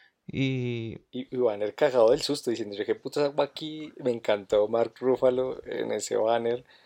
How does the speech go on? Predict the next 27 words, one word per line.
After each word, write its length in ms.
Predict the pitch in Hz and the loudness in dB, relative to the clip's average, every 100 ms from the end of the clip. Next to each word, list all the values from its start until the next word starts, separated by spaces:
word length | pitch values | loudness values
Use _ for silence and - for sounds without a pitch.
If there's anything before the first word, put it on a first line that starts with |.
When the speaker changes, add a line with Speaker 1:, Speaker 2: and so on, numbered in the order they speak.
| _ _ _ | _ _ _
Speaker 2:
O 120 | - | -6
sea, 500 | 104 95 95 98 - | -2 0 0 -2 -2
la 140 | - 104 | 2 2
rompió. 360 | 95 - 95 - _ _ - | 0 -2 -4 -4 _ _ -6
La 160 | 120 110 | -2 0
rompió 1000 | 110 104 - 107 110 120 131 - - - - - _ | 0 -4 -4 -2 0 -2 -4 -8 -14 -18 -20 -20 _
mal. 220 | - 113 98 | -2 -2 4
Y 120 | 127 | 4
es 100 | 113 | 4
lo, 100 | - | 2
lo 140 | 131 131 | -2 0
que 100 | 151 | 0
les 120 | 143 | 0
decía 280 | 127 107 107 | 0 2 2
de 140 | 135 | 2
todo 220 | - 120 | 2 4
este 200 | 110 - | 4 0
pedazo 500 | - - 151 117 - | -6 4 6 6 2
en 80 | 104 | -2
sacar, 640 | - 131 - 107 104 104 - _ _ | -2 -2 -2 -2 -2 -6 -10 _ _
sí 280 | - - 131 | -8 -4 -2
me 80 | 135 | -2
justifica 580 | - - 139 120 107 - | -2 -4 -6 -6 0 0
un 120 | 107 | 2
poco 260 | 131 123 131 | 2 2 2
la 140 | 139 | 2
comedia. 600 | - 113 107 135 104 - | 2 2 2 2 0 -4